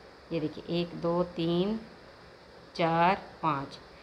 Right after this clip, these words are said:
पांच फंदों को एक साथ लेके पीछे कर लेंगे और पीछे से थोड़ा लूज़ करके इन्हें सीधा बना लेंगे। ये देखिए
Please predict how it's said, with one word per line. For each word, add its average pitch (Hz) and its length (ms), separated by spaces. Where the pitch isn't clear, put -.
पांच 180 220
फंदों 180 280
को 185 100
एक 175 200
साथ 165 300
लेके 165 340
पीछे 170 280
कर 170 160
लेंगे 208 400
और 185 160
पीछे 185 320
से 202 240
थोड़ा 175 120
लूज़ 170 320
करके 202 400
इन्हें 185 280
सीधा 170 300
बना 151 240
लेंगे। 139 320
ये 165 100
देखिए 165 260